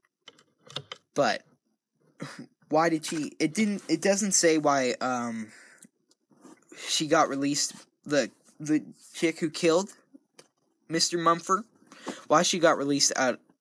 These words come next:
out of jail for th-, three years before. Not sure why. Probably, probably, they probably explained it on other podcasts. I'm not sure. But probably could have been Mumford. I'm gonna be honest.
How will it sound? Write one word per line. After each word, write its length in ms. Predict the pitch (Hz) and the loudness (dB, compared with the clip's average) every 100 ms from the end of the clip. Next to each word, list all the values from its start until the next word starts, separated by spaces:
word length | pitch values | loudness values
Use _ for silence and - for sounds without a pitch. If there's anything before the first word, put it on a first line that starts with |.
| _ | _
out 200 | 123 127 | -2 0
of 160 | 123 123 | -2 -4
jail 340 | 123 123 113 | -2 0 -2
for 180 | 113 120 | -4 -8
th-, 180 | 110 - _ - | -6 -8 _ -12
three 300 | - 139 127 | -4 -2 0
years 240 | 120 113 | 0 -2
before. 520 | 107 - 113 98 80 - _ _ _ _ _ _ _ | -4 -6 -6 -8 -10 -16 _ _ _ _ _ _ _
Not 240 | 131 127 - | -6 -4 -4
sure 180 | 127 117 | -4 -2
why. 300 | 117 165 175 | 2 2 0
Probably, 400 | - 147 147 - _ | 0 0 0 -4 _
probably, 560 | - 143 147 139 139 120 - - | 0 0 0 -2 -4 -8 -16 -10
they 100 | 131 | -4
probably 300 | 147 156 160 | 0 2 0
explained 380 | - 185 190 190 | -2 -4 -2 0
it 160 | 151 | -2
on 220 | 156 170 | 0 -2
other 200 | 165 135 | 0 -2
podcasts. 560 | 117 104 95 - 82 - | -4 -4 -4 -6 -6 -6
I'm 60 | 131 | -6
not 200 | 139 - | -4 -4
sure. 220 | - - _ - - - - _ | -8 -10 _ -20 -20 -20 -20 _
But 280 | - 147 147 - _ _ _ _ _ - - - _ _ - - _ _ _ - - - - - - | 0 2 2 -4 _ _ _ _ _ -20 -20 -20 _ _ -20 -20 _ _ _ -8 -8 -8 -20 -20 2
probably 280 | 180 175 | 4 4
could 180 | 185 220 | 0 0
have 80 | 180 | 0
been 140 | 208 | 0
Mumford. 440 | 185 175 147 98 - _ _ _ _ _ _ _ - _ - | 0 -2 -2 -8 -8 _ _ _ _ _ _ _ -20 _ -8
I'm 140 | 143 | -4
gonna 180 | 151 139 | -2 -2
be 140 | 139 | 0
honest. 400 | 143 175 240 - | 2 0 -2 -8